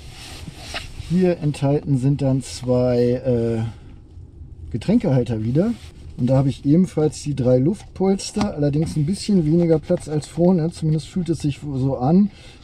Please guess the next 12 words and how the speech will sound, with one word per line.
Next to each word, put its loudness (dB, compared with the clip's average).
Der 4
halbe 4
Liter 0
Y-Food, 0
der -2
passt -8
aber -4
hier -2
auch -8
wieder -4
prima -4
rein. -8